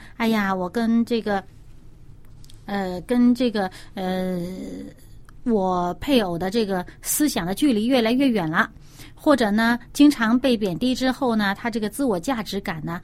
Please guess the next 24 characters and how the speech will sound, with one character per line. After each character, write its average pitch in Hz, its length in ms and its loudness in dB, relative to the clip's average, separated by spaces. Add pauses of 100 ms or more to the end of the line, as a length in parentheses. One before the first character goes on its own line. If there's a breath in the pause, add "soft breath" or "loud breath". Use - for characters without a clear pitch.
(120 soft breath)
就 240 120 0
低 311 220 6
了。 254 220 4
以 226 120 2
前 294 240 4
可 294 120 2
能 262 120 6
还 269 120 -2
有 254 120 4
一 269 40 2
点 220 180 -2
小 220 240 -4
小 175 160 -6
的 180 140 -6
自 240 240 -6
负， 202 320 -6
有 190 160 -4
一 247 80 0
点 220 200 2
小 196 220 -2
小 214 160 -6
的 170 100 -10
骄 285 220 0
傲， 294 260 0